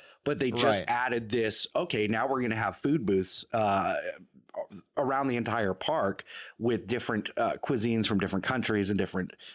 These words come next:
Speaker 1: drink pairings and all that." And, uh,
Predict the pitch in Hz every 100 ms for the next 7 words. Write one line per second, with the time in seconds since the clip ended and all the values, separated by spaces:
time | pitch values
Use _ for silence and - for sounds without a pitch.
0 | - - 120 - 123 98 98 98 101 95
1 | 92 95 87 - - - - - 117 104
2 | 101 101 95 87 71